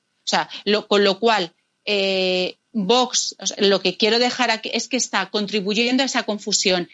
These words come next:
y del engaño se sale, como decía don Antonio, pero de la confusión es mucho más complicado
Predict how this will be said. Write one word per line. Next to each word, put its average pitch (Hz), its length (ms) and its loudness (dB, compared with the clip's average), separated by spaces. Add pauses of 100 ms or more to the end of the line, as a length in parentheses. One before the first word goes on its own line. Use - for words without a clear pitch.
(140)
y 240 120 2
del 208 160 4
engaño 226 420 2
se 233 140 -4
sale, 180 460 -4 (340)
como 196 240 -4
decía 196 800 0
don 196 180 0
Antonio, 185 460 -2
pero 180 480 2
de 185 160 0
la 185 160 0
confusión 202 480 -2
es 240 120 0
mucho 254 300 4
más 226 200 0
complicado 202 580 0